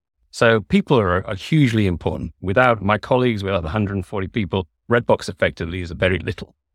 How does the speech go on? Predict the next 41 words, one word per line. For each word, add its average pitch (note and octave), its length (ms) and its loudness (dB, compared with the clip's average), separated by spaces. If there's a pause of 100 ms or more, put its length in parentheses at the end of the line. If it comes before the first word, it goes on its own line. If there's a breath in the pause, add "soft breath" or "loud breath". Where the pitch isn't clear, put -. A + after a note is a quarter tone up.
(160)
It's - 120 -10
not A2 140 0
me, F2 360 0
it's, - 320 -10
it's E2+ 160 -6
everybody, - 480 -2
right? E2 260 -10
So, G#2+ 220 2 (220)
so D#3 120 0
yeah, - 80 -2 (220)
look, - 140 -8 (140)
I B2+ 120 2
think C#3+ 380 2
from A2+ 180 0
what A2+ 100 4
we've G2 160 -4
seen, D#3+ 340 2 (320)
the - 80 -4
culture C3 440 0
here G#2+ 260 2
is F2+ 140 -2
exactly G2 500 -2
what F2+ 120 -4
we F2+ 80 -8
want F2+ 140 -6
to D#2+ 80 -10
be - 80 -18
part D#2+ 240 -4
of. - 140 -10 (340)
That - 180 0
breadth - 440 0
of G2 200 0 (240)
vision, F#3+ 380 4 (500)
and G2+ 200 0
now A2 240 4
the, G2 100 -2
obviously G2+ 300 -2
the F2+ 100 -6
ability G#2 460 -2
to - 260 -4
execute - 580 -4